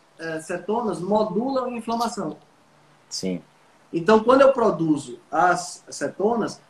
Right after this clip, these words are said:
Speaker 1: elas têm uma função anti-inflamatória, porque elas agem em genes como o P P A R,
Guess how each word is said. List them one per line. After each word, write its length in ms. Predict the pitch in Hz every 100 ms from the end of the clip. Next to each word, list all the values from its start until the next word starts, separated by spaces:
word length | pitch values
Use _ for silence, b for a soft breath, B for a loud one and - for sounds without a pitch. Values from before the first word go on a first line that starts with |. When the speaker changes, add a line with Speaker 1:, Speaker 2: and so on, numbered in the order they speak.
| _
Speaker 1:
elas 280 | 165 180 -
têm 240 | 208 220
uma 120 | 214
função 480 | 214 190 175 214 208 -
anti-inflamatória, 1000 | 247 311 - 247 233 233 220 175 147 143
porque 220 | 175 185
elas 240 | 196 -
agem 360 | 185 202 202 196
em 40 |
genes 380 | 170 165 156 151
como 200 | - 160
o 40 | 160
P 140 | 202
P 220 | 202 180
A 140 | 151 139
R, 360 | 143 180 233